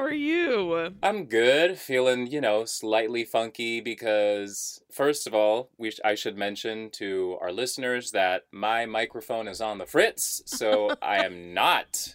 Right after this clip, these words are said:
Speaker 2: using my regular microphone, so I'm just recording into my goddamn computer, so apologies if it sounds kinda rough, but, you know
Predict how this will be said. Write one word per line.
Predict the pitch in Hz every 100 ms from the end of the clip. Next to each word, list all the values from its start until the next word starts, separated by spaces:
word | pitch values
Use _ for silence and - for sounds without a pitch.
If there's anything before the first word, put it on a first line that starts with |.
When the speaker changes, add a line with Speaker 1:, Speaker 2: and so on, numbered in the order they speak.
| -
Speaker 2:
using | 101 104 107 104 101
my | 95 95
regular | 95 95 101 92 92
microphone, | 95 - 98 101 98
so | -
I'm | 95 95
just | 92
recording | 98 - 104 98 92
into | 92 -
my | 90
goddamn | 82 82 87 90 90 90 92 90
computer, | 101 95 101 101 110
so | - 95 90
apologies | - 107 107 110 107 107 107 98
if | 98 98
it | 92
sounds | - 101 101 101 98 - - - -
kinda | - 107 98
rough, | 101 139 151 -
but, | 107 101
you | 104
know | 98 95